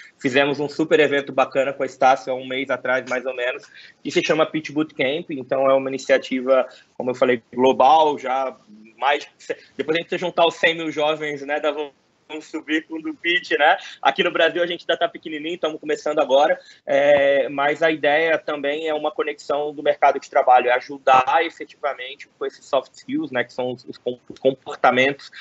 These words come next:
né, de como a gente pode trabalhar isso,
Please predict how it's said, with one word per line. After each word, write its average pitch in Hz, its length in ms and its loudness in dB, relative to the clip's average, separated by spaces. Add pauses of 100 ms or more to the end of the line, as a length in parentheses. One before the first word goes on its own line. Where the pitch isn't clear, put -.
(200)
né, 123 140 4
de 123 100 -6
como 135 240 0
a 135 60 2
gente 135 240 -8
pode 139 340 2
trabalhar 139 540 0
isso, 147 340 -12